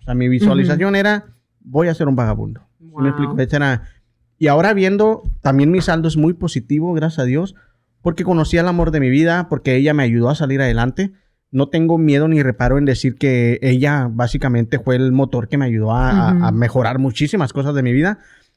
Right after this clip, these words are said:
Speaker 1: Pero sí, si yo me regreso a hace diez años, mi futuro no se miraba muy prometedor ni muy, muy bonito que digamos. Más
Speaker 2: Sí.
Speaker 1: sin embargo, ahora, a pesar de sus bajas y altas, pues, ah, es muy positivo a, a como era hace diez años.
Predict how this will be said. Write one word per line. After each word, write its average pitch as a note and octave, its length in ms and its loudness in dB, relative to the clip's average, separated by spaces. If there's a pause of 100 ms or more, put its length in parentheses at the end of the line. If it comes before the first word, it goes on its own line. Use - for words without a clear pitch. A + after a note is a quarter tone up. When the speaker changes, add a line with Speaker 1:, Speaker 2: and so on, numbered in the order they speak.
(140)
Speaker 1:
Pero C3 240 2
sí, B2+ 180 -2
si C3+ 160 -2
yo C#3+ 140 2
me F3 140 2
regreso D3 360 0
a E3 100 -2
hace C3 420 -2
diez C3 300 -2
años, E3+ 420 -2 (560)
mi B2+ 320 0
futuro C3 400 0
no C3+ 100 2
se D3 120 -2
miraba A#2+ 300 0
muy B2+ 160 0
prometedor A#2 520 -2
ni A#2+ 120 -2
muy, A#2+ 200 0
muy A#2 280 -2
bonito A#2+ 360 -4
que B2 100 -4
digamos. G#2+ 440 -6
Más B2 180 0
Speaker 2:
Sí. F3 40 -4
Speaker 1:
sin C3+ 80 0
embargo, C#3 280 0
ahora, E3 280 0 (320)
a C#3 160 -6
pesar G3+ 260 -2
de B3+ 60 -6
sus G3 220 -2
bajas E3 340 -2
y E3 40 0
altas, D#3+ 280 -2
pues, E3 160 -4
ah, C#3 300 -2
es C3 200 -4
muy C#3 200 2
positivo C#3 560 -4
a, C#3 200 -6
a A2+ 80 -6
como A2+ 220 -2
era A2 140 -2
hace G#2+ 160 -8
diez G#2+ 200 -10
años. - 180 -14